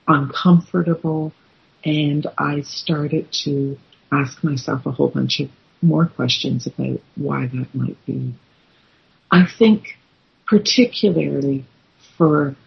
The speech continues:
matters of child placement, this is important. I think child placement is,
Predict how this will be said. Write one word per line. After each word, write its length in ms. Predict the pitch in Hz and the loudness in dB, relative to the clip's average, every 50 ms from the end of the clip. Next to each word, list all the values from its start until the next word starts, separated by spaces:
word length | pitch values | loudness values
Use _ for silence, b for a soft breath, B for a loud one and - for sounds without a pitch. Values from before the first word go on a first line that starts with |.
| _ _ - | _ _ 4
matters 640 | 170 170 165 160 156 160 160 160 160 156 - - | 6 8 8 6 6 4 4 4 2 2 0 -4
of 120 | 151 135 | -6 -4
child 440 | - - - 151 143 139 139 135 131 | -4 -4 -2 -2 -2 -2 -2 -4 -6
placement, 680 | - - 147 143 131 127 - - - 135 131 127 - - - _ _ _ _ _ | -8 -4 -4 -2 -2 -4 -6 -6 -6 -4 -4 -4 -6 -12 -18 _ _ _ _ _
this 320 | 170 147 175 175 - - 156 | -2 2 4 4 4 4 2
is 140 | 147 - | 2 2
important. 680 | 147 147 131 - - - 147 135 - - 143 135 - - b b b b b b _ _ _ - | 0 -2 -2 -4 -4 -2 -2 -2 -2 -2 -4 -4 -4 -8 b b b b b b _ _ _ 2
I 100 | 170 165 | 2 4
think 260 | - 196 196 180 - | 4 2 2 2 0
child 360 | - - 185 175 170 160 - - | 0 2 4 2 2 2 -2 -2
placement 540 | - 175 170 165 - - - 165 156 151 - - _ - | 0 2 2 2 -2 -4 -4 -2 -2 -2 -4 -8 _ -4
is, 400 | 156 151 147 - - - - | -4 -4 -4 -6 -14 -20 -20